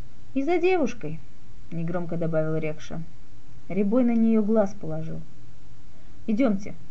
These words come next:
меча жаль. Не удержал я, эх. На этом горестном возгласе он умолк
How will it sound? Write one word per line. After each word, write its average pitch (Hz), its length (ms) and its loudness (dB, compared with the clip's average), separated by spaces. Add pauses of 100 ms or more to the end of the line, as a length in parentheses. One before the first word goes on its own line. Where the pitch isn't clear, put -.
(500)
меча 180 380 -2
жаль. 196 360 -2 (920)
Не 302 80 -2
удержал 302 600 4
я, 208 260 0 (100)
эх. - 560 -4 (400)
На 285 240 2
этом 214 240 2
горестном 170 440 0
возгласе 170 520 0
он 160 160 2
умолк 254 500 0